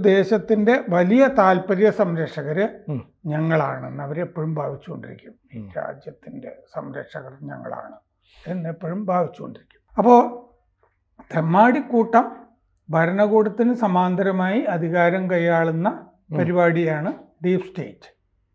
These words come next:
Speaker 1: എന്ന് പറയുന്നത്.
Speaker 2: ഉം.
Speaker 1: അവരുടെ അജണ്ട എപ്പോഴും അവര് ഭരണകൂടത്തിന് സമാന്തരമായിട്ട് അവരുടെ കാര്യ നടത്തിപ്പുകാർക്ക് വേ-, നടത്തിപ്പിന് വേണ്ടി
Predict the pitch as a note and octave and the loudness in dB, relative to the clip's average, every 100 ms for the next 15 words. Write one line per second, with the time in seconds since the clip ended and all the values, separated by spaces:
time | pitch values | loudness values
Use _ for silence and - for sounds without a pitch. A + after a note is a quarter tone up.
0 | _ - G#3 G#3+ A#3+ F3 G#2 G2 - - | _ -2 0 2 2 2 -4 -10 -16 -14
1 | A#2 - _ _ _ - _ _ - D#3 | -14 -14 _ _ _ -20 _ _ -8 -4
2 | F3 A3 D4 A3 E3 F3+ F#3+ G#3+ G#3+ F3 | -2 0 2 0 -2 0 0 0 0 -2
3 | F3 E3+ F3+ - - _ _ - E3+ F3 | 0 0 -2 -6 -12 _ _ -6 -2 0
4 | G3 F#3+ F3+ E3+ E3+ F3 A3+ G#3+ E3 E3 | -2 -2 -2 -4 -4 -4 -2 0 0 0
5 | D#3 D#3+ D3+ C#3+ C#3 G3 D3 F3 G#3 A#3 | 0 -4 -6 -6 -2 -2 -2 -4 -4 -2
6 | F3+ E3 E3 E3 E3 C#3+ D#3 C#3+ D3+ D3 | 0 0 -2 -4 -6 -8 -10 -8 -6 -8
7 | D3+ D3+ C#3+ E3+ F3 - F#3 E3+ D3 D3 | -8 -10 -10 -12 -14 -12 -8 -8 -8 -10
8 | D#3 D#3 D3+ D#3 | -8 -8 -8 -6